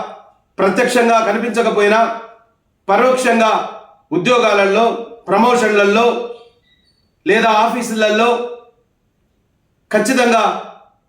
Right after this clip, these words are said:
అది పరోక్షంగా వివక్షతకు గురి కావడం జరుగుతూ ఉంది. ప్రమోషన్లు రావడంలో కానీ, డ్యూటీలు వెళ్ళడం కానీ. మరి ఈ వివక్ష చేస్తున్నటువంటి సందర్భంలో ఇవాళ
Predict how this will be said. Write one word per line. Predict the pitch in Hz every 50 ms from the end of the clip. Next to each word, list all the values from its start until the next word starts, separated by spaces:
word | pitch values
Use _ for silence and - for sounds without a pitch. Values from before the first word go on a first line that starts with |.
| _ _ _ -
అది | 196 196 220 196 185 180 - -
పరోక్షంగా | 185 208 254 262 269 262 254 233 233 226 214 - - - - - - - -
వివక్షతకు | 160 180 240 247 247 247 247 233 202 190 220 208
గురి | 180 185 196 -
కావడం | - 220 208 214 208 208 196
జరుగుతూ | 196 196 202 208 202 202 196
ఉంది. | 196 185 175
ప్రమోషన్లు | 175 170 180 196 208 190 196 196 190 185 180
రావడంలో | 180 180 180 180 180 175 180 180 185
కానీ, | 214 214 202 185
డ్యూటీలు | 175 185 185 185 185 180 180
వెళ్ళడం | 185 180 175 180 180 180 180 180 175 180
కానీ. | 185 208 214 214 180 - - - - - - _ _ _ _ _ _ _ _ _ _ _ _ _ _ _ _ _ _ _ _ _ _ _ _ _ _ _ _ _ _ _ _ _ -
మరి | 190 208 226 220
ఈ | 208 208 202
వివక్ష | 208 226 247 247 - 254 254 240 - - - - - - - - - _ _ _ _ _ _ -
చేస్తున్నటువంటి | - 226 247 240 240 254 233 226 202 208 220 220 196
సందర్భంలో | 185 190 190 196 226 226 214 214 190 202 226 247 254 247 254 - - - - - - _ _ _ _ _ _ _ _ _ _ _ _ _ _ _ _ _ _ _ _ _ _ _ _ _ _ _ _ _ _ _ _ _ _ _ _ _ _
ఇవాళ | 160 196 208 214